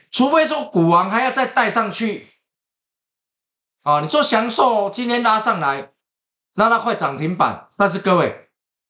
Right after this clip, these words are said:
那这些股票都没有跟上去嘛，那祥硕也涨得到，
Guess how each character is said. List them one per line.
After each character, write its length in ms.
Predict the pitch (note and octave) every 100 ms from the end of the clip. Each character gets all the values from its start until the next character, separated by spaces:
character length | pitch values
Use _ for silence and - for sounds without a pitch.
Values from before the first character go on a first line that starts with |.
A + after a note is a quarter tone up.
| _
那 80 | -
这 140 | -
些 200 | D4 E4
股 140 | - F#3
票 160 | C4
都 160 | C#4 C#4+
没 140 | B3+
有 160 | B3+ G3
跟 200 | - A#3
上 240 | A#3 A3+ F#3+
去 260 | - A3
嘛， 320 | D3+ A#2+ - _ _ _ _ _
那 100 | D4
祥 220 | D4+ B3+
硕 320 | C4+ E4 B3 F#3+
也 180 | F3+
涨 300 | E3+ - E3
得 140 | F3+ G3
到， 440 | C4 B3 - -